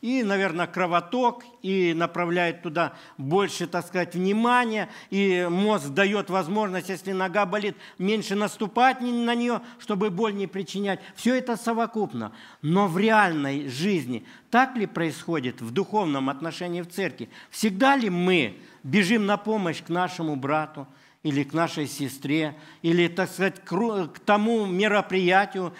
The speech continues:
которое производит церковь? Мы должны, наверное, поставить вопрос и задуматься, каково мое участие в данном отношении.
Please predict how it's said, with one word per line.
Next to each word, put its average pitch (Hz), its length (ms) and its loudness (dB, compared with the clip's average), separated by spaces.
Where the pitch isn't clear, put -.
которое 180 340 0
производит 156 680 -4
церковь? 147 440 -6
Мы 175 160 2
должны, 180 400 0
наверное, 160 380 0
поставить 160 540 -2
вопрос 170 460 -4
и 160 60 0
задуматься, 156 840 0
каково 208 500 0
мое 226 420 2
участие 143 560 -2
в 123 80 -6
данном 127 360 0
отношении. 127 640 -8